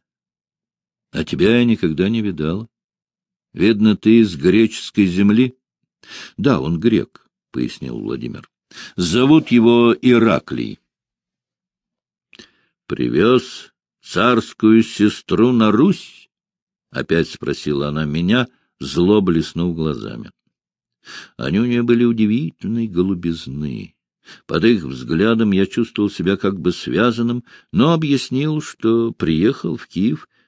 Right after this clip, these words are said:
вместе с другими сопровождающими царицу чинами. Рогнеда вздохнула и сказала: «Слышала».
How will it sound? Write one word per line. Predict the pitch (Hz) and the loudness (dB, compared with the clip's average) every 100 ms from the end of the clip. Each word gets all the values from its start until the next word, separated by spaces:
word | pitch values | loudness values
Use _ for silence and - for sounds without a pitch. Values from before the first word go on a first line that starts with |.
| _ | _
вместе | 69 90 - 92 | -4 -4 -2 -2
с | 90 | -2
другими | 71 95 82 73 101 110 131 | -2 -2 0 0 2 2 -2
сопровождающими | - - 71 64 50 73 78 80 - 92 113 | -6 -6 -4 -4 -6 -4 -4 -4 -6 -6 -6
царицу | - 64 69 - - | -6 -6 -6 -8 -14
чинами. | - - 101 57 57 60 90 87 _ _ _ _ _ _ _ _ _ - - - | -12 -8 -8 -8 -10 -6 -6 -6 _ _ _ _ _ _ _ _ _ -20 -20 -4
Рогнеда | 82 123 123 135 139 123 | 0 0 2 0 2 2
вздохнула | 110 104 117 - 113 139 147 | 0 0 -2 2 0 2 2
и | 139 | 0
сказала: | - - 101 92 107 107 | 0 -2 0 2 2 2
«Слышала». | 104 - 196 190 175 180 - - - - - | 0 -2 -2 0 -2 -6 -8 -8 -6 -6 -8